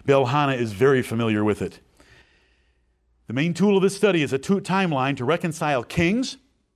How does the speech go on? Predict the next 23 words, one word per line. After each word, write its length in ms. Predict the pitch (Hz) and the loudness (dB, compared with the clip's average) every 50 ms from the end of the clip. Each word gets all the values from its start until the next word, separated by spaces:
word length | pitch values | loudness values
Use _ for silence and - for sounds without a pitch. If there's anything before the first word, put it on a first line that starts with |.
| _ _ _ _ _ _ _ _ _ | _ _ _ _ _ _ _ _ _
I 180 | - 117 127 127 | -10 -6 -4 -2
want 320 | 131 143 160 170 160 - | 0 0 0 0 -2 -2
you 60 | 165 | -4
to 80 | 151 165 | -4 -2
understand 460 | 165 160 151 139 - 170 156 143 123 | -2 -2 -4 -4 -6 -4 -4 -4 -4
who's 260 | 127 156 196 226 185 | -2 -2 -2 -2 -4
reigning 320 | 170 170 185 170 165 160 151 | -4 -4 -2 -2 -2 -2 -2
at 100 | 127 117 | -2 -2
what 220 | 117 165 196 185 | -2 -2 -2 -2
time 540 | - 165 180 139 120 117 120 139 165 156 - - _ _ _ _ _ - | -4 -2 -2 0 0 -2 -2 -4 -6 -8 -12 -16 _ _ _ _ _ -6
and 180 | 156 165 160 | -2 0 0
events, 760 | 147 139 127 107 104 104 165 151 135 151 190 - - - - _ _ _ _ _ _ _ _ _ _ - | 0 0 -2 -4 -4 -2 -2 0 0 -2 -4 -6 -10 -16 -18 _ _ _ _ _ _ _ _ _ _ -14
not, 360 | - 139 147 151 - - - | -8 -6 -6 -6 -6 -6 -4
not 180 | 147 160 180 220 | -2 0 0 0
only 180 | 220 220 208 | 0 0 0
of 120 | 190 156 123 | 0 0 0
Judah, 400 | 104 - 233 180 127 117 139 131 | 2 2 4 4 4 2 0 -2
but 120 | 120 131 | -2 -2
also 300 | 147 170 196 - - 190 | 0 0 -2 -2 0 2
of 100 | 170 143 | 2 2
Israel, 680 | 165 208 220 208 143 147 139 123 113 120 151 151 - _ _ _ _ _ _ - | 2 2 0 2 2 0 0 0 0 0 -2 -4 -8 _ _ _ _ _ _ -4
and 680 | 185 226 269 277 226 156 135 139 165 202 220 247 - - - _ _ _ _ _ - | 0 2 4 4 4 4 2 2 2 2 0 0 -2 -6 -14 _ _ _ _ _ -10
kings 580 | - - 196 196 202 233 254 285 294 262 - | -4 0 0 2 2 2 0 0 -2 -2 -6